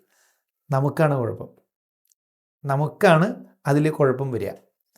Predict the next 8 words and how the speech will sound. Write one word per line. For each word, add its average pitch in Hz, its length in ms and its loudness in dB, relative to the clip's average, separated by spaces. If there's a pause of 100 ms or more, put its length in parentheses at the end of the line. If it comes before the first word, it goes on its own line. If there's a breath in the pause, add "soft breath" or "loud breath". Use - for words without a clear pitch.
(120)
അപ്പം - 200 -4
അതുകൊണ്ട് 160 240 2
വിശ്വസിക്കാൻ 165 680 -2
കഴിയുക 143 540 2 (340)
എന്നുള്ളത് 117 500 -6 (840)
നമ്മളുടെ 123 500 -2 (680)
ഏറ്റവും 156 460 2
നല്ല 127 240 0